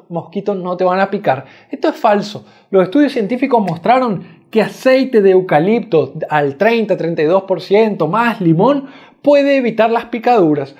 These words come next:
Lo mismo con la citronela preparada, lo mismo con el clavo de olor. Sin embargo, vos sabés que en Doctor Velo nosotros defendemos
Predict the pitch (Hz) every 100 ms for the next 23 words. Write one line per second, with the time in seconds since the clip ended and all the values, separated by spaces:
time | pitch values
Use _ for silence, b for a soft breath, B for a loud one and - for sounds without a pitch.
0 | B B 285 294 294 277 277 269 269 254
1 | 214 202 240 226 214 175 202 240 233 214
2 | 214 226 220 208 - 190 214 220 156 147
3 | - B B - 302 277 190 175 240 185
4 | 123 - _ 175 220 220 311 - 214 180
5 | 220 214 180 214 214 202 220 220 208 202
6 | 147 165 226 196